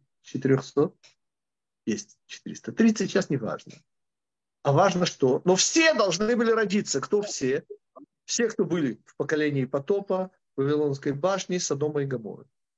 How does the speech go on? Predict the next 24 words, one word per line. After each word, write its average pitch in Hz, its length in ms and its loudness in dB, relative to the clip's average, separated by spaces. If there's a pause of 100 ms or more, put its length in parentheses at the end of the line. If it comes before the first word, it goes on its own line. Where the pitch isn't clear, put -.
(340)
Количество-то 208 680 0
душ 156 260 -2
не 131 80 0
меш-, - 400 -6 (100)
не 143 120 -2
менялось, 151 600 2 (500)
а 151 100 2
количество 214 540 2
лет 254 240 0
уменьшалось. 208 920 -2 (500)
И - 60 0
потому 220 400 0
Гитик 180 440 -2
позволяет 170 520 0
себе, 123 440 -6 (520)
когда 139 220 2
его 147 160 6
зовут 131 500 0
на 123 120 -8
хупу, 120 560 -8 (480)
желать 147 640 -2 (280)
ему 156 680 -2
и 135 80 -4
ей 123 480 -4